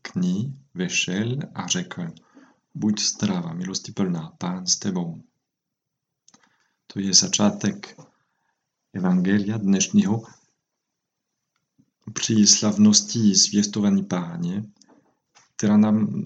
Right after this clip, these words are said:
eh, připomíná, že za devět měsí-, měsíců budou Vánoce zase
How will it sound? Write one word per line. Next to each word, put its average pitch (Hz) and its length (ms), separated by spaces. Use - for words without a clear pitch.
eh, - 240
připomíná, 107 640
že 104 260
za 95 240
devět 92 500
měsí-, 92 500
měsíců 98 640
budou 104 380
Vánoce 95 640
zase 120 540